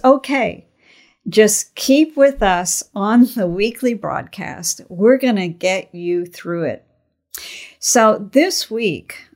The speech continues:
I'm very sad to say, but the beginning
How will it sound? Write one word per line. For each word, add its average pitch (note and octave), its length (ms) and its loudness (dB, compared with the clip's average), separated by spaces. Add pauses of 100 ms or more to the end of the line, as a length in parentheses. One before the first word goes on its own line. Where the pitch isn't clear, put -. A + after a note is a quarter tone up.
(120)
I'm F3+ 240 -6
very A#3 340 6
sad F3+ 480 -2
to - 100 -8
say, D#3+ 460 -4
but E3 420 -2 (640)
the F#3+ 120 4
beginning A#3 840 2